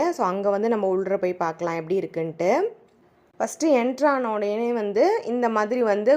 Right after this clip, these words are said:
கோல்டன் கலர்ல சிலை மாதிரி கலைஞர் அவர்களோட பெரியார், காமராஜர் அவர்கள்லாம் இருக்கிற மாதிரி வந்து ஃப்ரேம் மாதிரி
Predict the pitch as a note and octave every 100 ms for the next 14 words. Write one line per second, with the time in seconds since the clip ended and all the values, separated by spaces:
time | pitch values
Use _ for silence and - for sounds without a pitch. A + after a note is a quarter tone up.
0 | A3+ A3+ B3 C4+ B3+ B3 G#3 F#3+ G3+ A3
1 | F3+ - A#3+ A#3 A#3+ A#3 G#3 F#3+ G#3+ D#4
2 | G4+ A3 G#3 A#3+ A#3+ A3 G#3+ G3+ F#3+ G3
3 | D4+ E4+ A3+ G#3+ G#3 G#3 G#3 G3+ G#3 G#3
4 | G3 G3 G3 F#3+ F#3+ F#3+ G3 G#3 G3 G3+
5 | G3+ F#3+ F3 F#3 G#3+ F3+ F3 C#4 - -
6 | _ - - C4 A#3+ A#3+ G#3+